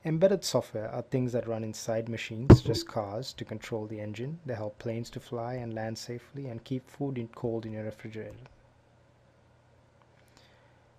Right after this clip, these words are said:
User software is the largest bubble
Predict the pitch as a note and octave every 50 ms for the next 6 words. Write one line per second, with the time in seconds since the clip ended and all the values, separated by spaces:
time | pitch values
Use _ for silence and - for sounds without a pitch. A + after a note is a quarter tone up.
0 | - - - - - - - - - - - D#3+ D#3+ E3+ F#3+ G#3 G3 F3+ D#3 -
1 | - B2+ A2+ - - - G#2+ G#2+ A#2 D3 - - - - - - - - - -
2 | - - - - - - - - - - - - - - - - - - - -
3 | - - - - - - - - D3 B2 A2+ B2+ B2+ A#2+ B2+ B2+ C3+ C3+ C3+ C3
4 | - - - G#2+ G#2 G#2+ A2+ E3+